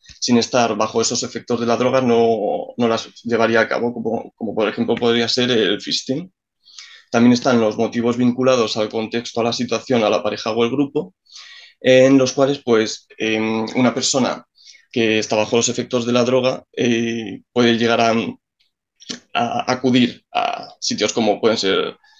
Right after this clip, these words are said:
eh, saunas o cuartos oscuros, que si no estuviese bajo los efectos de la droga, pues no, no acudiría a ellos. También el hecho de realizar, eh,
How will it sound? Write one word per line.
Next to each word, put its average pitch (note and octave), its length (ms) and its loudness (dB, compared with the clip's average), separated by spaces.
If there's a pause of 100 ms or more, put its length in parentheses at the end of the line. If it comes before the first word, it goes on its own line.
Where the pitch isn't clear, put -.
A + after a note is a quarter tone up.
(160)
eh, - 140 -6
saunas A#2 720 4
o E2+ 800 -6
cuartos A#2 280 -4
oscuros, C3 640 -2 (280)
que C3 120 2
si B2 140 0
no A2+ 60 2
estuviese A#2 360 -2
bajo A2 200 -2
los A2+ 120 -2
efectos A#2+ 320 -2
de A#2 60 0
la A#2 100 0
droga, A#2 280 -2
pues A#2 140 -2
no, G2+ 720 -2
no A#2+ 160 0
acudiría A2 520 -4
a F2+ 60 -2
ellos. G#2+ 480 -4 (460)
También B2 300 6
el B2 100 6
hecho B2 240 2
de G#2+ 180 2
realizar, A2+ 800 0
eh, A#2 720 -4